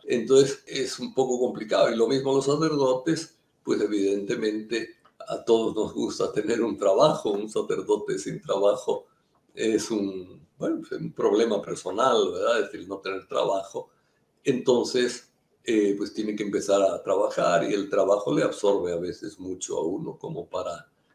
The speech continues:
poder seguir activo. Quedan muy aislados porque tampoco están en conexión muchas veces con otras personas.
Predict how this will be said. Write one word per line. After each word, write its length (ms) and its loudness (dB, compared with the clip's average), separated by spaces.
poder 300 0
seguir 380 -4
activo. 880 -4
Quedan 260 0
muy 220 0
aislados 840 2
porque 240 -8
tampoco 880 -2
están 240 -2
en 140 -6
conexión 680 -4
muchas 380 -8
veces 320 -4
con 160 -14
otras 280 -10
personas. 680 -2